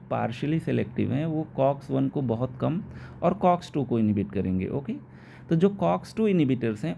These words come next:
उनके side effects कम होते हैं, discuss करेंगे। right, सबसे पहले हम लोग बात कर लेते हैं, यहाँ पे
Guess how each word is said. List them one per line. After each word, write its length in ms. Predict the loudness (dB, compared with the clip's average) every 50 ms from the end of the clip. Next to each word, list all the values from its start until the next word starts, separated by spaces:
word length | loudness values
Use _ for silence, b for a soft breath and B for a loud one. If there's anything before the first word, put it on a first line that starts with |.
| -6
उनके 320 | -6 -4 -4 -4 -4 -4 -6
side 320 | -4 -4 -2 0 0 2 0
effects 400 | 0 0 -2 -2 -4 -6 -12 -4
कम 240 | 2 4 6 6
होते 280 | 6 4 4 0 -2 -2
हैं, 200 | -2 -2 -2 -4 -6 -6 -4
discuss 400 | -2 -2 -2 -2 -2 -4 -4 -4
करेंगे। 420 | -4 -4 -2 0 0 -2 -2 -4 -8 -12 -16 -16 -16 -16 -16 -16 -18 -20 -20 -20 -20 -20 -18 -16 -16 -16 -16 -16 -18 -18 -18 -18 B B B B B B B B B 0 4
right, 260 | 4 4 4 2 -2 B B B B B B 0
सबसे 240 | 0 2 4 2 4
पहले 280 | 6 6 6 6 6
हम 120 | 4 4 4
लोग 160 | 2 2 4
बात 260 | 4 4 4 2 0 -2
कर 80 | -2
लेते 300 | 0 2 0 0 0 -2
हैं, 220 | -2 -2 -2 -4 -8 -12 -20 -20 -20 -16 -6 -2
यहाँ 260 | 0 2 2 2 2 0
पे 140 | -2 -2